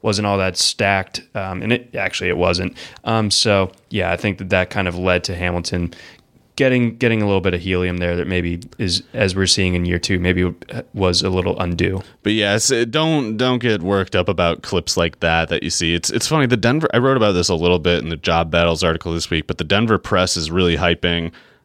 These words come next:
Speaker 2: um, just, like, a few, uh, fringe young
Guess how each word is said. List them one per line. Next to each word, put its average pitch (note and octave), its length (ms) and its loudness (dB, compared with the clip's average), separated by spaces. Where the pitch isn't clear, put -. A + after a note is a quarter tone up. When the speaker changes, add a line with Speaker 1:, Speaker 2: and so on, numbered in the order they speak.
Speaker 2:
um, D#2+ 640 -2
just, - 260 -4
like, F#2+ 140 2
a E2 120 -2
few, B2 480 0
uh, B2 520 2
fringe C3 480 2
young B2 540 2